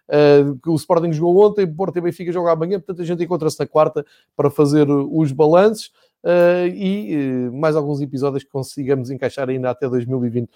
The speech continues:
Obrigado por nos seguirem e, eh, já sabem, fiquem bem, fiquem seguros, continuem a ver futebol, porque há muito futebol para, eh, seguir. E ao Marcos, até para a semana e boa passagem de ano.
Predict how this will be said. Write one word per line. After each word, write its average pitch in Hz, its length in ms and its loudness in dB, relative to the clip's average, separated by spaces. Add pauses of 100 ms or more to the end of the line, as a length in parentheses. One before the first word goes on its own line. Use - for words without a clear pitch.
(200)
Obrigado 156 280 4
por 175 140 0
nos 165 160 0
seguirem 196 400 4 (340)
e, 185 320 0
eh, 156 220 4
já 143 140 0
sabem, 107 260 -4
fiquem 180 260 -2
bem, 226 160 2
fiquem 175 240 -6
seguros, 180 320 -6
continuem 139 460 -6
a 131 40 -2
ver 139 140 -4
futebol, 277 300 0
porque 240 220 -10
há 269 100 -6
muito 247 160 -16
futebol - 260 -2
para, 156 300 -4 (320)
eh, 143 240 2
seguir. 147 480 -4
E 131 80 -10
ao 127 100 0
Marcos, 143 400 -2
até 135 220 -8
para 127 140 -4
a - 20 -6
semana 131 480 -4 (160)
e 139 80 -4
boa 160 180 4
passagem 117 380 -2
de 104 60 -10
ano. 101 100 -12